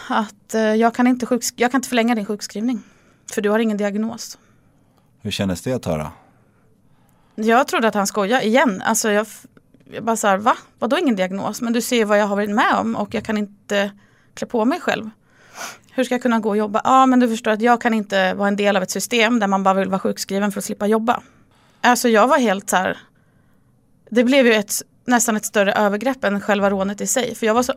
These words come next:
Speaker 1: övertygad om att okej, det här har hänt, skönt att jag bor i Sverige, allt kommer lösa sig.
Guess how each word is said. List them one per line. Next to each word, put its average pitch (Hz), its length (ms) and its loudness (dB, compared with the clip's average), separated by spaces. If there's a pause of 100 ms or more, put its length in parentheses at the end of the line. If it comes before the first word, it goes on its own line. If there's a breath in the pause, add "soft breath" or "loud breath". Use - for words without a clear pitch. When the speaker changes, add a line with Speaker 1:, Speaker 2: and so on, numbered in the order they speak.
Speaker 1:
övertygad 247 560 2
om 190 160 0
att 196 200 -6 (800 soft breath)
okej, 262 260 2
det 240 60 2
här 247 180 6
har 233 60 6
hänt, 214 500 2
skönt 254 300 2
att 233 80 -2
jag 220 80 0
bor 214 180 0
i 208 40 -4
Sverige, 190 480 0 (1040 loud breath)
allt 208 220 2
kommer 233 180 0
lösa 226 320 2
sig. - 280 -2